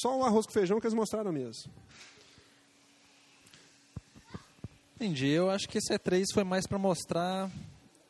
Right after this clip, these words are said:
Speaker 2: que essa geração ainda tem muito ainda pra, pra acontecer, que eu acho que realmente vai ser estendida. Não vai ser mais aquele ciclo básico de cinco anos. É,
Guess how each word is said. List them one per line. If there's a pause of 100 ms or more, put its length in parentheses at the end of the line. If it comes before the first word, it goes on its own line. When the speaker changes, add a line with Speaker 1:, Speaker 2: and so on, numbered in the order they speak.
(840)
Speaker 2:
que
essa
geração
ainda
tem
muito
ainda
pra, (220)
pra
acontecer,
que
eu
acho
que
realmente
vai
ser
estendida. (460)
Não
vai
ser
mais
aquele
ciclo
básico
de
cinco
anos. (1700)
É,